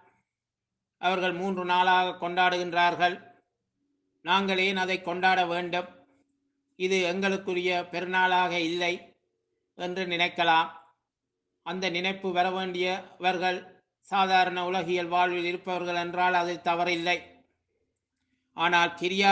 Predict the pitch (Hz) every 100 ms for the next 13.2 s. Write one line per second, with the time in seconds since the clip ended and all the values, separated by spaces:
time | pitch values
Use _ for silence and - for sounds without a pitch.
0 | 196 180 185 185 185 180 175 - 175 180
1 | 165 180 - - _ _ _ _ _ _
2 | _ _ _ - 160 180 180 175 190 196
3 | 202 196 202 175 170 170 175 170 170 175
4 | 175 170 165 170 - 165 165 165 165 -
5 | - _ _ _ _ _ _ _ _ _
6 | _ _ _ _ - 175 190 185 185 190
7 | 190 180 180 185 190 190 185 - - _
8 | _ _ _ _ _ _ _ _ _ _
9 | _ _ _ _ 165 190 196 185 175 175
10 | 175 190 196 196 185 185 196 196 190 185
11 | 180 175 185 196 196 185 180 175 175 175
12 | 175 185 180 185 175 175 175 180 175 175
13 | 170 170